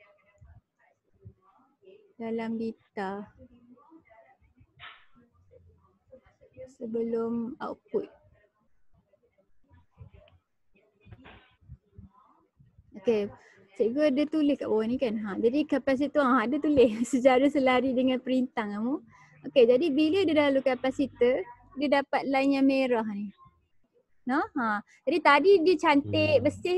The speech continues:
Speaker 1: kan? Tapi kalau kata kapasitor kamu tak
Speaker 2: Hmm.
Speaker 1: beberapa bagus, dia tak jadi arus terus yang smooth macam ni lah. Mungkin dia ada lekuk-lekuk sikit, no?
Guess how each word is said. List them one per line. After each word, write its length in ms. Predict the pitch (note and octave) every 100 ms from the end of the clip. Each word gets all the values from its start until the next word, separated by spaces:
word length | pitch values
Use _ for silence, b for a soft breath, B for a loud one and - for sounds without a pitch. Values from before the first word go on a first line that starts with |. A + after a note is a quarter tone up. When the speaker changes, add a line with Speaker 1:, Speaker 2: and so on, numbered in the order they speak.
| G4
Speaker 1:
kan? 120 | A#3
Tapi 240 | - - F4
kalau 240 | D#4+ F4
kata 240 | F4+ E4
kapasitor 640 | D#4+ D#4+ D#4+ D4+ D4 - C#4
kamu 240 | C#4 C#4
tak 160 | C#4 A3+
Speaker 2:
Hmm. 160 | A#3+
Speaker 1:
beberapa 320 | B3+ C4+ C4 B3+
bagus, 560 | B3+ B3 A3+ A3+ B3+
dia 160 | B3+ C#4
tak 160 | -
jadi 400 | A3+ C4 C4 B3
arus 160 | B3 B3+
terus 240 | - C4
yang 160 | C#4 C4+
smooth 560 | C4+ - C#4+ D4 D4 D4+
macam 200 | D4 D4+
ni 100 | E4+
lah. 160 | D#4
Mungkin 320 | A#3+ C#4 - C#4
dia 160 | C4+
ada 80 | C4
lekuk-lekuk 640 | C4 B3+ - C4 - -
sikit, 320 | A3 - A#3
no? 80 | C#4